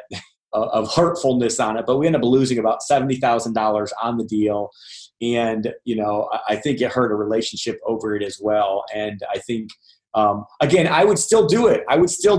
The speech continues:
do it all over again. It's one of those deals where it's like, I, if you, if you tell me that, you know, sh-, well, you should have learned your lesson, you should have,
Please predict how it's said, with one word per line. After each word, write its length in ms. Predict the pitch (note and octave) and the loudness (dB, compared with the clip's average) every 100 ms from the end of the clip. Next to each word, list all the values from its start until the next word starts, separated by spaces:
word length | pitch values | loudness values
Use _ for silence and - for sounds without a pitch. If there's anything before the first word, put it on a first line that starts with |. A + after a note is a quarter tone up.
| G#3 | 4
do 80 | F3 | 6
it 60 | |
all 220 | C3+ D#3+ | 6 6
over 280 | G3+ F3+ D#3+ C#3 | 4 4 4 4
again. 260 | C3 A#2+ | 4 2
It's 120 | A2+ - | 0 0
one 120 | F3+ | 2
of 40 | F3+ | 2
those 140 | D3 | 0
deals 380 | - D#3 D#3+ D#3 | 2 4 4 4
where 140 | C3+ C3 | 2 2
it's 100 | B2 | 2
like, 200 | C3 B2+ - | 2 2 -2
I, 80 | A#2+ - | -8 -4
if 220 | D3+ B2 - | -4 -2 -2
you, 100 | D3 | -4
if 80 | C#3+ | -2
you 100 | E3 E3 | -4 0
tell 180 | F3 F3 | 2 4
me 140 | E3+ E3 | 4 4
that, 200 | D3 C#3 | 4 2
you 80 | C3 | 2
know, 200 | B2+ A#2 | 2 0
sh-, 200 | A2+ - A#2+ | -2 -6 -2
well, 140 | A2+ | 0
you 100 | A2+ | 0
should 160 | A#2 D#3+ | 0 2
have 120 | C#3+ | 2
learned 240 | C3 D3 C3+ | 2 0 0
your 120 | B2+ | 2
lesson, 440 | C3+ C#3+ - C#3 | 4 2 0 0
you 100 | A#2 | 0
should 180 | G#2+ C#3 | -2 0
have, 140 | C3+ | 0